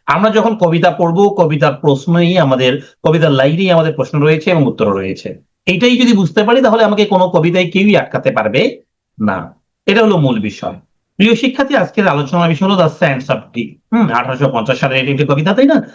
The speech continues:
চার্লস কিংসলির লেখা। আমরা যে কোনো কবিতাই যখন পড়বো, কবিতার প্রত্যেক লাইনেই কিন্তু আমাদের কি রয়েছে? প্রশ্ন রয়েছে এবং উত্তর রয়েছে।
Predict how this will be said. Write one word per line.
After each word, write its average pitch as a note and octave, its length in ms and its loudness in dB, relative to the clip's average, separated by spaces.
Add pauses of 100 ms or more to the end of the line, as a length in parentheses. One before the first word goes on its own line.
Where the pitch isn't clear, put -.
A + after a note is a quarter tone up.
(280)
চার্লস G3 300 0
কিংসলির A#3 440 2
লেখা। G2 440 -6 (360)
আমরা D3+ 320 0
যে D#3+ 200 -2
কোনো G#3+ 220 2
কবিতাই F3+ 420 0
যখন F3 320 0
পড়বো, A#2+ 400 0
কবিতার E3 340 2
প্রত্যেক F#3 440 -2
লাইনেই F3+ 500 2
কিন্তু G#3 220 4
আমাদের F#3+ 220 0
কি F#3+ 100 -2
রয়েছে? C#3+ 280 0
প্রশ্ন C3+ 340 0
রয়েছে E3+ 240 0
এবং G#3+ 120 2
উত্তর A2 240 -2
রয়েছে। F#2 440 -6